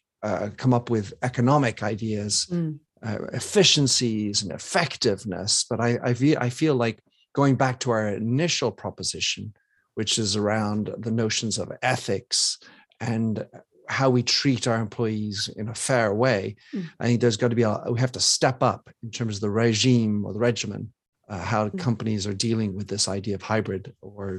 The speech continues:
Speaker 1: digital only.
Speaker 2: Absolutely. And I think one of the interesting things is gonna, is gonna be to see which companies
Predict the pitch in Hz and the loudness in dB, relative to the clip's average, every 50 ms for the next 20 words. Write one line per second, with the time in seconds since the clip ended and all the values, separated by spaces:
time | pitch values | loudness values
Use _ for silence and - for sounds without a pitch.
0 | 101 - - 104 - - 107 101 104 107 107 107 101 101 107 - _ _ _ _ | -10 -8 -8 -6 -6 -4 -6 -4 -4 -4 -4 -4 -6 -8 -12 -14 _ _ _ _
1 | _ _ _ _ _ - 262 262 - - 247 233 240 220 214 220 208 226 214 - | _ _ _ _ _ -2 -2 -2 -2 -2 -2 0 2 4 4 4 4 2 0 0
2 | - 202 214 220 220 214 196 202 214 220 233 214 - 190 175 160 - 185 175 165 | 0 0 0 0 0 2 2 2 2 2 2 -4 -4 -4 -6 -4 -2 -2 -2 -2
3 | 160 151 170 156 - 175 175 165 - - _ - 170 165 - 180 175 180 175 170 | -2 -4 -6 -6 -4 -4 -4 -4 -6 -10 _ -10 -8 -6 -4 -4 -4 -2 -4 -6
4 | - 170 - - - 185 175 170 165 165 - - - - - _ - 185 175 202 | -6 -8 -8 -4 -2 -2 0 0 -2 -6 -10 -18 -20 -20 -20 _ -6 2 4 4
5 | - - - - - - _ _ _ - 202 196 190 190 - 170 165 165 156 | 4 4 2 -6 -6 -8 _ _ _ -2 -2 -2 -2 -2 -2 -2 -2 -2 -2